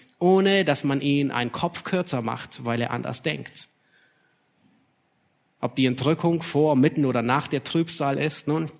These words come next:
ich denke, wir sind überzeugt, es gibt Hinweise dafür. Aber nur weil jemand anders denkt in diesen Be-, Bereichen, ist er kein Irrlehrer. Ein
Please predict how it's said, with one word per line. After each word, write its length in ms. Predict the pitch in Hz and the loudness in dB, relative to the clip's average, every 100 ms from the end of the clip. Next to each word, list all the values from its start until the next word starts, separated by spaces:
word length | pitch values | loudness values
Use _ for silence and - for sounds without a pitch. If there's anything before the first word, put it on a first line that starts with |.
| _ _ | _ _
ich 60 | - | 0
denke, 420 | 127 151 170 - - | 0 2 0 -2 -8
wir 80 | 113 | -6
sind 100 | 113 | -4
überzeugt, 480 | 113 113 - 131 147 | -4 -4 0 0 0
es 80 | 131 | -6
gibt 160 | - | -6
Hinweise 540 | - 135 151 156 151 151 | 0 2 4 2 2 0
dafür. 560 | 147 151 - 180 190 - - - - - | -2 -2 -4 -4 -4 -8 -20 -20 -10 -2
Aber 140 | 123 | 2
nur 120 | 151 | 6
weil 120 | 156 | 6
jemand 240 | 143 139 - | 6 4 2
anders 340 | 151 139 - | 0 0 0
denkt 540 | 160 185 220 - - 123 | 2 4 2 -2 -8 -6
in 100 | 120 | -2
diesen 280 | 135 131 | 0 -2
Be-, 160 | 120 117 - | -2 -6 -6
Bereichen, 580 | 131 123 123 170 - 101 | -6 -2 -2 -2 -6 -12
ist 160 | 120 - | -10 -8
er 100 | 117 | -6
kein 260 | - 113 - | -6 -6 -2
Irrlehrer. 720 | 147 160 117 104 - 107 - _ _ _ _ _ _ - | -2 0 -2 -4 -6 -10 -12 _ _ _ _ _ _ -6
Ein 180 | 135 | -2